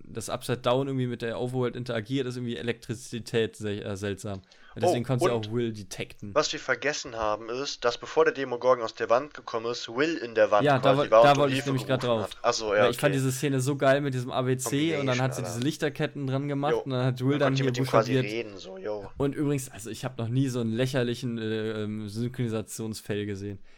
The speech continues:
Speaker 1: Im Englischen ist dann halt R U N und dann halt Run, weil der Demogorgon kommt. Oder nee, nicht Run. Ähm, zwei Worte waren das. Ich mein, ich hab's mal, äh, überlegt, es waren sieben Buchstaben im Endeffekt. Äh,
Speaker 2: Renn
Speaker 1: scheiße, ich
Speaker 2: schnell?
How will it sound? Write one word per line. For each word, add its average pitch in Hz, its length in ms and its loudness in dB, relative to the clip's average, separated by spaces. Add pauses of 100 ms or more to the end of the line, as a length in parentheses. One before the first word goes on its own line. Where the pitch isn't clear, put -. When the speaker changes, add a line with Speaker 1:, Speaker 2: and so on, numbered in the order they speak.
(140)
Speaker 1:
Im 120 100 -4
Englischen 147 300 0
ist 131 160 -2
dann 131 120 4
halt 127 260 2
R 143 260 2
U 139 120 2
N 175 460 -2
und 113 140 -4
dann 110 140 0
halt 107 200 0 (160)
Run, 131 460 4
weil 110 240 0
der 110 100 0
Demogorgon 135 640 0
kommt. 160 360 -6
Oder 123 160 0
nee, 131 140 2
nicht 135 240 -2
Run. 107 280 -2 (400)
Ähm, 104 360 -6 (580)
zwei - 340 6
Worte 110 260 0
waren 98 200 -2
das. 101 220 -6
Ich - 160 -12
mein, 110 320 -6
ich 107 140 -10
hab's 131 200 -4
mal, 120 280 2
äh, 110 100 -2
überlegt, 113 320 -4
es - 120 -12
waren 117 120 -4
sieben 135 260 -4
Buchstaben 127 380 -4
im 95 60 -10
Endeffekt. 101 480 -10 (1800)
Äh, 98 800 -4 (640)
Speaker 2:
Renn 117 160 0
Speaker 1:
scheiße, 110 100 -2
ich 98 120 -6
Speaker 2:
schnell? 151 360 0